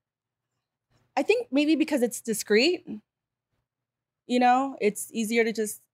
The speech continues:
take a hit, go on about your day or about whatever you're doing. So people just tend to gravitate more towards those.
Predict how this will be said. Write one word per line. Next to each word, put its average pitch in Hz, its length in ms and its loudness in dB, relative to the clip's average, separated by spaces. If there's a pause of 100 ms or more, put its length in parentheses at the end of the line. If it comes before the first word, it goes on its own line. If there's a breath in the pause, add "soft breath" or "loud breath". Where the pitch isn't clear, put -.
(1080)
take 233 120 -2
a 208 60 2
hit, 214 300 2 (540)
go 185 120 -4
on 190 180 0
about 190 220 -2
your 185 80 -2
day 190 280 2
or 170 280 0
about 165 240 -2
whatever 165 540 -6
you're 175 160 -4
doing. 180 380 -4
So 160 500 -4 (320)
people 185 180 -6
just 180 280 -8 (100)
tend 190 180 -2
to 175 220 -4
gravitate 180 380 -2
more - 180 -2
towards 165 340 -6
those. 151 340 -6